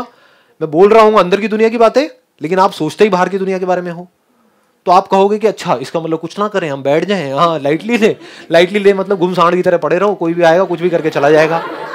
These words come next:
तो समझ गए क्या होगा? तो ये दुनिया आपकी धज्जियां उड़ा देगी।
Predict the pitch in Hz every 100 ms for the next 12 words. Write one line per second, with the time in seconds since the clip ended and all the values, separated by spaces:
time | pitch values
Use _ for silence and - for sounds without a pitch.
0 | - - - - - - - - 202 -
1 | 262 339 359 302 262 240 175 156 247 208
2 | 247 247 269 202 254 208 147 120 98